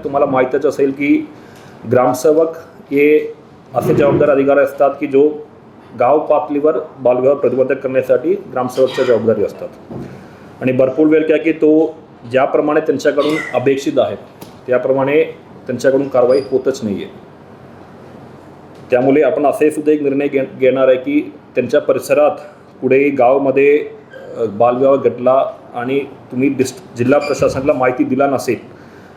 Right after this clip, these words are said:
आणि आम्हाला नंतर एक वर्ष असेल, दोन वर्ष असेल, नंतर आम्हाला या माहिती भेटला असेल तर शंभर टक्के संबंधित ग्रामसेवक तेव्हा होता, त्यांच्याशिवाय, त्यांच्या खिलाफ आपण प्रशासकीय कारवाई प्रस्तावित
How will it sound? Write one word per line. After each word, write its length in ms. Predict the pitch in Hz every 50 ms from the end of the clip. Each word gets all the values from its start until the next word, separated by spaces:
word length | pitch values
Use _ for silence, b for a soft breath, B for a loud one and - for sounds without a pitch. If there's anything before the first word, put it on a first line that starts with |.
| B
आणि 200 | - 107 123 135 131 -
आम्हाला 260 | - 123 127 135 147
नंतर 440 | 143 127 123 123 139 143 170 175 - - - - - - - - - - - - - - - - - - - - - - - - - - - -
एक 280 | 120 127 123 123 131
वर्ष 160 | 131 131 - 139
असेल, 300 | 123 139 135 131 143 135
दोन 140 | 135 139
वर्ष 180 | 143 135 135 139
असेल, 220 | 117 - 104 85 - - - - - - - - 110
नंतर 260 | 113 117 123 135 139
आम्हाला 300 | 147 139 139 135 139 143
या 120 | 143 143 139
माहिती 280 | 135 127 120 120 147
भेटला 320 | 127 120 120 117 120 131 127
असेल 260 | - - 123 120 -
तर 40 | - -
शंभर 300 | - 123 117 120 135 131 131 -
टक्के 240 | - - - 147
संबंधित 500 | 147 - - 123 120 123 120 120 127 139 139 - - - - - 107 -
ग्रामसेवक 480 | 120 120 120 120 - 127 131 127 -
तेव्हा 160 | 127 117 123
होता, 260 | 120 110 - - 92 87 - - - - - - -
त्यांच्याशिवाय, 760 | 123 113 110 - 123 127 123 - - - 110 117 120 131 127
त्यांच्या 520 | - 117 110 - 117 110 110 123 127 123
खिलाफ 360 | - - 113 113 123 131 -
आपण 220 | 123 - - 131 170
प्रशासकीय 600 | - - - - - 120 - - 123 - 143 120
कारवाई 240 | 123 120 117 120 139
प्रस्तावित 400 | - - - - 117 107 110